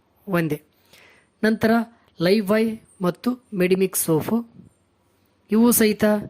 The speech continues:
ಸರಕುಗಳು ಬೇರೆ, ಆದರೆ ಬಳಕೆ ಮಾತ್ರ ಒಂದೇ. ಅಂದರೆ ಅರ್ಥ ಇಷ್ಟೇ, ಬದಲಿ ಸರಕುಗಳಂದ್ರೆ ನಾವು ಯಾವುದಾದ್ರೂ ಒಂದು ನಿರ್ದಿಷ್ಟ ಬಯಕೆಯನ್ನು ನಾವು ಈಡೇರಿಸಿಕೊಳ್ಬೇಕಾದ್ರೆ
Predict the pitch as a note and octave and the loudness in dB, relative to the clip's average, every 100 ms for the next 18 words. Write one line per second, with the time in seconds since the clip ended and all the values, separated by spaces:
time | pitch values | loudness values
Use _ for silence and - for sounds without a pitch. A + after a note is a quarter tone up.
0 | - _ _ - - G#3+ A#3 B3 A#3+ A3 | -16 _ _ -4 0 2 2 2 2 4
1 | F3+ E3 A3 - _ F#3 F3 D#3 F3+ F3 | 2 0 -2 -6 _ -6 -4 -2 -2 -2
2 | D#3 D3 - G#3+ D3+ C#3+ _ _ _ _ | -4 -4 0 0 0 -6 _ _ _ _
3 | G3+ E3+ E3+ - A#3+ A3 - F3 G#3 A#3 | -6 -4 -4 -2 0 0 0 0 0 -4
4 | _ _ D#3 D#3+ G3 A3 G#3+ G3+ F#3 F3 | _ _ -6 -2 2 4 2 0 -2 0
5 | E3+ D3+ D3+ G#3 C#4 - _ _ _ _ | -2 0 0 0 -2 -6 _ _ _ _
6 | _ _ _ - F3 G#3 G#3+ F3 E3+ G3+ | _ _ _ -6 -2 0 2 2 2 2
7 | G#3 G#3 A3 A#3 A#3 A3+ F#3+ E3 E3 G#3 | 2 0 2 2 2 2 0 -2 -2 -4
8 | - A3+ F#3 F#3 F#3+ F#3+ F#3 F3+ F3+ F3 | -2 0 2 0 2 0 0 -2 -2 -2
9 | F3 - _ _ _ A3 A#3 A3+ G3+ - | -4 -8 _ _ _ -2 2 2 2 -2
10 | - F3+ D#3+ D#3 C#3 C3+ D3 F3+ G#3 | -4 -2 -2 -2 -4 -4 0 0 -2